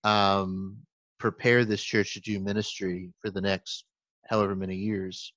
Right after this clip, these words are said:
it's a, it's a no strings attached large donation.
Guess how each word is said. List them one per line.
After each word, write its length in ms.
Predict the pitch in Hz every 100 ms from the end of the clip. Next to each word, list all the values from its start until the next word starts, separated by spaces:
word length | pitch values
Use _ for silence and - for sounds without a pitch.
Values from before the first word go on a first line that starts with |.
| _ _ _ -
it's 260 | 104 -
a, 420 | 98 92 90 90 92
it's 220 | 101 -
a 280 | 90 87 87 _ _ _ _ _ 107
no 440 | 101 110 120 120
strings 500 | - - 110 107 104
attached 680 | 95 - 110 101 - - 104
large 440 | 98 101 101 -
donation. 560 | 101 92 90 87 -